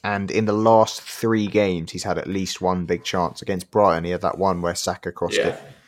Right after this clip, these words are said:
Speaker 1: and he probably should have finished it. Against West Brom, he had one where I think it was Willian actually played it down to him. He sort of stabbed it over. He should have done better. And then he had this big chance. So that's three games where he's getting, like, pretty almost tap-ins, um, which is really encouraging.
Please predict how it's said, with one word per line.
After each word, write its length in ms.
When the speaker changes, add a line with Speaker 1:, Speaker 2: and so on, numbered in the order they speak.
Speaker 1:
and 120
he 80
probably 260
should 160
have 60
finished 340
it. 160
Against 400
West 280
Brom, 220
he 80
had 140
one 260
where 220
I 60
think 160
it 40
was 160
Willian 400
actually 220
played 240
it 80
down 200
to 100
him. 40
He 80
sort 220
of 40
stabbed 420
it 100
over. 280
He 80
should 140
have 120
done 80
better. 280
And 120
then 100
he 80
had 120
this 180
big 240
chance. 360
So 80
that's 200
three 380
games 440
where 100
he's 100
getting, 380
like, 180
pretty 340
almost 480
tap-ins, 500
um, 240
which 160
is 300
really 220
encouraging. 460